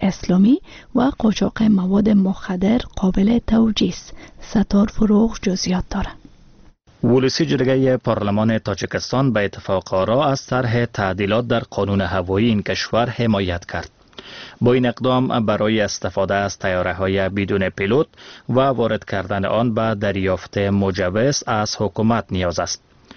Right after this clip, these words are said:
Speaker 2: محتمل به نظر نمی رسد که این قانون بالای روسیه، متحد نیرومند تاجکستان، تأثیر گذارد. روسیه یک پایگاه نظامی در تاجکستان دارد و آن کشور به استفاده از طیاره‌های بدون پیلوت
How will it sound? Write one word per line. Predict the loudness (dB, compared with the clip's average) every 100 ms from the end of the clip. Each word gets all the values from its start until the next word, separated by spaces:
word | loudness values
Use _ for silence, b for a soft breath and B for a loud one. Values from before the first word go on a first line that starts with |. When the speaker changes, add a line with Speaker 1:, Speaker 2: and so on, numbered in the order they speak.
| B B B B
Speaker 2:
محتمل | 2 2 0 -2 0 0
به | 2
نظر | 0 0 0 0
نمی | 0 2 2
رسد | 0 -2 -4
که | -4
این | -4
قانون | -4 -2 2 4 4
بالای | 2 2 2 2
روسیه، | 2 0 0 -2 -4 -2 0 2
متحد | 2 0 -2 -2 0
نیرومند | 0 0 0 0 0 -2 0 -2
تاجکستان، | -2 -2 -2 -2 -2 2 2 B B B
تأثیر | -2 -2 0 -2 -2
گذارد. | -6 -2 0 -2 -6 _ _ _ B B B B B -2
روسیه | 2 2 0 0 0
یک | 2 0 0
پایگاه | -2 0 2 2
نظامی | 2 2 0 0 0 0
در | 0 -2
تاجکستان | -2 -6 -4 -4 -6 0 0
دارد | 2 2 0 0
و |
آن | 0 0 -2
کشور | -4 -8 -4 -2 0
به | 0 -2
استفاده | -2 -4 -2 -2 0
از | 0 -2 -4
طیاره‌های | -2 -2 -2 -2 -2 0 -2
بدون | 0 -2 0 -2
پیلوت | -2 0 0